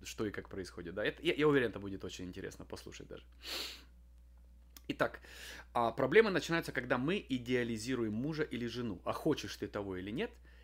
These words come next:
идеальных людей не существует. Смотрите, другими словами, мы позволяем супругам нашим быть человечным и ошибочным.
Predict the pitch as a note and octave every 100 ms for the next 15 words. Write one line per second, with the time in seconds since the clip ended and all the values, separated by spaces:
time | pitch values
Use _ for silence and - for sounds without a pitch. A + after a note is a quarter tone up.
0 | - A#2+ G#2+ C#3 E3+ E3+ A#2 G2 G#2+ A2
1 | - - F#2 G2+ G#2 - - F#2 - -
2 | - - - - - - - - C#3+ D3+
3 | C3 G#2+ - - - B2+ D3 G3 F#3 D#3
4 | D3 C3+ A#2+ C#3 C#3 A#2+ A#2+ B2+ B2+ G#2+
5 | G2 - G#2 - - D3+ F3+ F#3+ G#3 G#3+
6 | A3 - G#2+ A2 - G#3 - A2+ G#2 E3
7 | - - - A#2+ G2+ F2+ D#3+ - G3 G3
8 | F#3+ - D3+ - - G#2+ - - - C3
9 | G#2+ A2+ - G#2 E2+